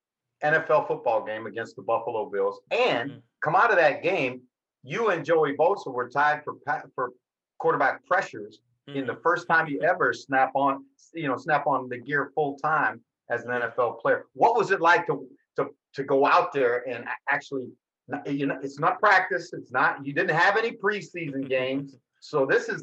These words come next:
Speaker 1: like, the first time, and, and you go out there and you're lining up against Josh Allen?
Speaker 2: Yeah, it's, it's crazy. Um, you know, you go through it in practice, and you know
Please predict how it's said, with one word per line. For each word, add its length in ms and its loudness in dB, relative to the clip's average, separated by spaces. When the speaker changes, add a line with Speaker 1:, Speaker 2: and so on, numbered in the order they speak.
Speaker 1:
like, 340 0
the 220 -2
first 340 2
time, 540 0
and, 240 -4
and 160 -6
you 80 -8
go 140 2
out 180 2
there 140 0
and 100 -4
you're 160 -4
lining 300 2
up 180 -4
against 440 -8
Josh 320 0
Allen? 320 -4
Speaker 2:
Yeah, 360 -8
it's, 280 -18
it's 180 -10
crazy. 520 -6
Um, 480 -2
you 80 -8
know, 80 -2
you 120 -4
go 100 -2
through 200 -2
it 60 -2
in 80 -8
practice, 600 -8
and 80 -18
you 140 -10
know 380 -6